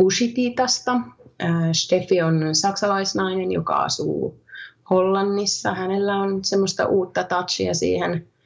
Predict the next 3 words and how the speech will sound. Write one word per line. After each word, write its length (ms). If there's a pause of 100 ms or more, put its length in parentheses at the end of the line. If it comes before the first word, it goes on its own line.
(360)
värjäykseen. 1120 (1500)
Ja, 80
ja, 280